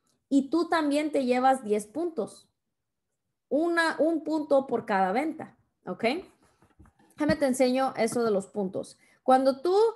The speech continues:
traes otra persona, según, se-, tu segunda persona que compre su máquina, otra vez pasa igual.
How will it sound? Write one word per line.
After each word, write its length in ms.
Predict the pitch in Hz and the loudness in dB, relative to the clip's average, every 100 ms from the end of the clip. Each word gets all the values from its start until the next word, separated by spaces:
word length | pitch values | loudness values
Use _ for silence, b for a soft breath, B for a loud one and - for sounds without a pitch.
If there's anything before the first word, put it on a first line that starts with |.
| B B | B B
traes 320 | 302 311 320 - | 0 2 0 2
otra 360 | 311 320 320 | 2 2 2
persona, 680 | 302 269 277 262 254 262 - | 2 2 0 0 0 -4 -10
según, 520 | - 269 240 269 269 - | 0 2 2 0 -2 -4
se-, 260 | - 262 247 | 2 2 2
tu 160 | 285 | 0
segunda 460 | 277 247 277 330 320 | 2 2 2 -2 -2
persona 640 | 220 202 196 190 277 - _ _ - | -2 -2 -2 -2 -2 -6 _ _ -4
que 120 | 226 | -2
compre 280 | 233 233 247 | 0 0 0
su 140 | 240 | 0
máquina, 640 | 220 196 196 214 254 311 - _ _ _ | -2 -2 -2 -4 -4 -6 -16 _ _ _
otra 320 | - 277 320 311 | 2 2 4 4
vez 180 | 320 311 | 2 4
pasa 280 | 262 262 | 2 4
igual. 380 | 254 240 143 - | 2 2 2 -2